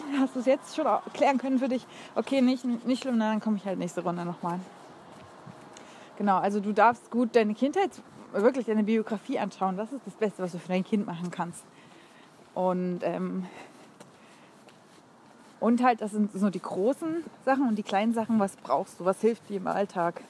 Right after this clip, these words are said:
Irgendwie so Essensvorbereitung oder keine Ahnung was. Ähm,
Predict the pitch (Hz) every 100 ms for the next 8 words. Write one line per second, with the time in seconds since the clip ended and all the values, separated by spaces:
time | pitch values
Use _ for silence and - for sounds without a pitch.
0 | - - - - - 190 180 180 165 151
1 | - 202 202 175 175 175 180 180 156 180
2 | 180 175 190 175 175 185 190 196 - 240
3 | - - - - - - 180 180 175